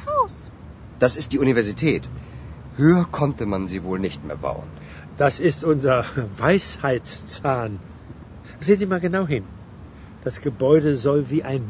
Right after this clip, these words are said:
Speaker 3: Buch wirken.
Speaker 2: Also, das kann ich nicht erkennen.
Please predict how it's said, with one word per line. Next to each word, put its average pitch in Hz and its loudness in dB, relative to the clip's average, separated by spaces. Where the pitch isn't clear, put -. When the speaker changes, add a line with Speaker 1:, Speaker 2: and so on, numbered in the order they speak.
Speaker 3:
Buch 214 2
wirken. 95 -4
Speaker 2:
Also, 80 -6
das 127 2
kann 110 -6
ich 127 -2
nicht 98 -6
erkennen. - -10